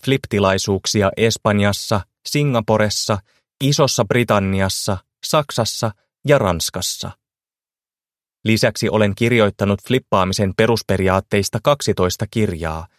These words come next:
jotka ovat olleet myyntimenestyksiä. Yksin Alankomaissa teoksia on myyty yli yksi pilkku kolme miljoonaa kappaletta.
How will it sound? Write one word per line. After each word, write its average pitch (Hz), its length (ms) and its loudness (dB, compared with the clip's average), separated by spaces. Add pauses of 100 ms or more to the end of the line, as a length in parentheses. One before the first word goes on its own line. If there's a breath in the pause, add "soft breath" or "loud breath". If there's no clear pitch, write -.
(360)
jotka 135 300 2
ovat 110 220 2
olleet 120 320 0
myyntimenestyksiä. 95 1160 -2 (1500)
Yksin 143 360 -2
Alankomaissa 104 760 0
teoksia 113 460 2
on 107 160 2
myyty 107 380 2
yli 117 100 2
yksi 135 300 -2
pilkku 120 300 -2
kolme 127 340 0
miljoonaa 98 520 2
kappaletta. - 840 -8